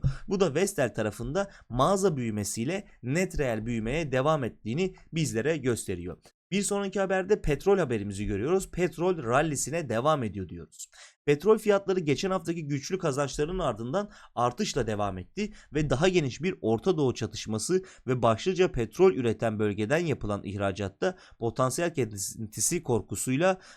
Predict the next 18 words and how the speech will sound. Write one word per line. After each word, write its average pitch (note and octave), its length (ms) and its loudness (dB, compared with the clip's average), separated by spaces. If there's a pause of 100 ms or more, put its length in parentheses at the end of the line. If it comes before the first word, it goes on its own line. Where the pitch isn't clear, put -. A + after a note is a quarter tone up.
(140)
Brent E3 260 0
petrol D3 440 0
seksen C#3 520 0
dolara A2+ 260 0
yaklaştı. G2+ 580 -4 (400)
Şimdi F#3+ 360 -2
bu F#3+ 100 0
seksen F3 480 0
dolara F3+ 260 0
yaklaşmasıyla E3+ 720 0
birlikte E3+ 280 2
enerji D3 560 0
hisselerinde F3+ 640 0
nasıl A3 360 2
hızla E3 360 2
yukarı C#3+ 360 2
hareket A#2 400 0
olduğunu, G#2+ 420 -2